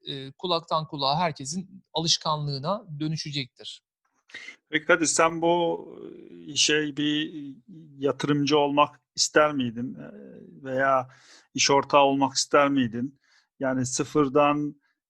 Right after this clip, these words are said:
Speaker 2: başlangıç noktasından hani büyüme veya gideceği yere düşündüğünde ya bu başarılı iş, hani ben de, e, düşünsem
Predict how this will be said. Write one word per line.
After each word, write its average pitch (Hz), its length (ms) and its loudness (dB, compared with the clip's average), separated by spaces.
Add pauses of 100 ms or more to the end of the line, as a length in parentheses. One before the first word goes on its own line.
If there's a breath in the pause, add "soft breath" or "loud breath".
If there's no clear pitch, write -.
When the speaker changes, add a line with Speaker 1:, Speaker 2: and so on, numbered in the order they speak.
Speaker 2:
başlangıç 139 500 0
noktasından 143 840 -2
hani 123 360 -6
büyüme 143 340 0
veya 143 200 0
gideceği 135 720 -2 (220)
yere 139 540 0
düşündüğünde 139 1000 -2
ya 139 240 -12 (100)
bu 131 140 -20
başarılı 139 420 -2
iş, - 220 -8
hani 120 200 -6
ben 127 260 -4
de, 131 180 -10 (680 loud breath)
e, 170 40 -12 (1160)
düşünsem 135 640 -2